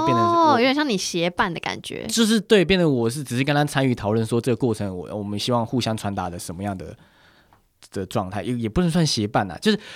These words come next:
Speaker 1: 好了，就是要从头讲，是这个 idea 是我提起的，
Speaker 2: 嗯。
Speaker 1: 然后我很，我发现
Speaker 2: 但你不想认真做。
Speaker 1: <laughs> 不是。
Speaker 2: <laughs> 你不想做行政的事。
Speaker 1: 我，我有点，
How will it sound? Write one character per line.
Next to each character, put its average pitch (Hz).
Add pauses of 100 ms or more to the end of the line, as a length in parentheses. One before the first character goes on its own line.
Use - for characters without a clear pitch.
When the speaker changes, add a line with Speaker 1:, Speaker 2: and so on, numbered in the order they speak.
(500)
Speaker 1:
好 160
了， 175
就 147
是 254
要 254
从 175
头 190
讲， 135
是 170 (180)
这 277
个 160
idea 123
是 107
我 101 (160)
提 110
起 101
的， - (360)
Speaker 2:
嗯。 196
Speaker 1:
然 202
后 190
我 180
很， 135 (120)
我 147
发 185
现 254
Speaker 2:
但 208
你 -
不 220
想 240
认 190
真 180
做。 180
Speaker 1:
<laughs> 247
不 196
是。 254 (180)
Speaker 2:
<laughs> 208
你 277
不 269
想 262
做 277
行 208
政 226
的 196
事。 -
Speaker 1:
我， 180
我 208
有 220
点， 226